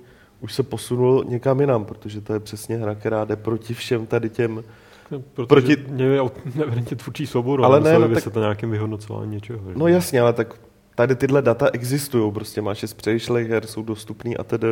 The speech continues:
Speaker 1: že?
Speaker 2: Ale různý lidi na ně kladou
Speaker 1: Jasně,
Speaker 2: různý důraz,
Speaker 1: ano,
Speaker 2: že?
Speaker 1: ale různý firmy, ale
Speaker 2: Firmy.
Speaker 1: přesně jako ta hra je jakoby,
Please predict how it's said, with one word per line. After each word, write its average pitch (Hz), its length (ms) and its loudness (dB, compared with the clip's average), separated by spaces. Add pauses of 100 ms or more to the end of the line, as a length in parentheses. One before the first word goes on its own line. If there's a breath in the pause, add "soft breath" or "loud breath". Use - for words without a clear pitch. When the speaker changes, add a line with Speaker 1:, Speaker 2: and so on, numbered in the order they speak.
Speaker 1:
že? 101 80 -4
Speaker 2:
Ale 131 220 4
různý 131 380 -2
lidi 123 200 -2
na 120 80 -2
ně 117 120 -4
kladou 120 260 -4
Speaker 1:
Jasně, 131 260 2
Speaker 2:
různý 113 140 -2
důraz, 101 260 -4
Speaker 1:
ano, 143 280 2
Speaker 2:
že? 98 80 -12
Speaker 1:
ale 123 200 6 (320)
různý 123 280 -4
firmy, 127 320 0
ale 117 200 2
Speaker 2:
Firmy. 120 200 -12
Speaker 1:
přesně 180 300 0
jako 156 200 2
ta 160 120 8
hra 139 320 8
je 143 200 8
jakoby, 135 460 2